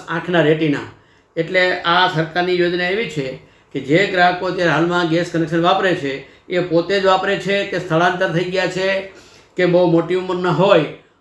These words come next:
અને એની ગેરહાજરી થઈ હોય તો અત્યારે કનેક્શન કોણ વાપરે છે એની ખરાઈ માટેનું છે. બીજા નંબરમાં જે લોકોને ફ્રીમાં કનેક્શન મળેલા છે આ દરેક કનેક્શનમાં અત્યારે બસોને બદલે ત્રણસો રૂપિયા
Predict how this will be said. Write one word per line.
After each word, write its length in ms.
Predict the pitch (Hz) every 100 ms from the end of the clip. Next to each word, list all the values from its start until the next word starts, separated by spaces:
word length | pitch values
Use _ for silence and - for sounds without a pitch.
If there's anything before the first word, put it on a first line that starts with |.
| _ 156
અને 160 | 160
એની 240 | 175 180 160
ગેરહાજરી 480 | 170 185 180 180
થઈ 160 | 175 190
હોય 160 | 190 175
તો 100 | 175
અત્યારે 280 | 175 180 170
કનેક્શન 340 | 175 170 175
કોણ 200 | 170 208 180
વાપરે 260 | 175 165 156
છે 80 | 170
એની 200 | 170 -
ખરાઈ 260 | 165 180
માટેનું 320 | 185 185 185 165
છે. 140 | 190 190 - - _
બીજા 280 | 156 160 190
નંબરમાં 480 | 190 196 196 196 - - _ _ _ _ _ 147
જે 160 | 175 208
લોકોને 320 | 202 196 196
ફ્રીમાં 380 | 151 170 208 185
કનેક્શન 400 | 180 180 180 175
મળેલા 320 | 208 220 170
છે 160 | 151 151 - 175
આ 160 | 190 202 190
દરેક 320 | 165 196 -
કનેક્શનમાં 640 | 175 180 160 175 180 196 165
અત્યારે 340 | 160 175 180
બસોને 340 | 160 165 180 175
બદલે 220 | 170 170
ત્રણસો 360 | 170 160 160 175
રૂપિયા 340 | 160 160 156